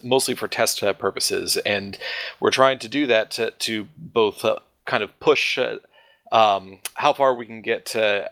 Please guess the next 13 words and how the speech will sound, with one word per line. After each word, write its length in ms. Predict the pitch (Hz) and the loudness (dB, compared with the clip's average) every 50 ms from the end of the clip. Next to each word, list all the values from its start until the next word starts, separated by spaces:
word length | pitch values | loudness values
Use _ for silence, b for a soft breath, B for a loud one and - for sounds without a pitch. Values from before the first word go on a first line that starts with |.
| - - - | -6 -2 -2
out 100 | 113 110 | -2 -2
of 60 | - | -2
the 60 | 104 | -4
data, 520 | 98 113 117 120 110 101 95 95 98 95 - - - _ - | -2 -2 0 0 0 0 0 -2 -2 -4 -6 -12 -18 _ -4
as 260 | - 123 123 107 95 | 0 0 0 0 0
well 360 | 104 120 123 123 123 120 117 | 2 4 6 6 6 4 4
as, 380 | 110 110 110 107 104 98 - - | 2 2 0 0 -2 -4 -4 -2
uh, 120 | 110 107 - | -2 -2 -2
you 120 | - 110 | -2 -2
know, 340 | 101 95 90 85 85 90 - _ B B B B B B B B B _ _ _ _ _ _ _ _ _ _ _ _ _ _ _ _ - | -2 -4 -4 -6 -8 -14 -16 _ B B B B B B B B B _ _ _ _ _ _ _ _ _ _ _ _ _ _ _ _ 2
identifying, 640 | 123 127 143 151 151 - - 135 123 117 117 113 107 | 2 2 0 -4 -4 -4 -4 -4 -4 -4 -6 -8 -8
uh, 140 | 104 110 113 | -8 -8 -8
where 560 | 117 107 104 113 117 117 110 110 107 110 104 | -8 -6 -2 0 2 2 2 2 0 0 -2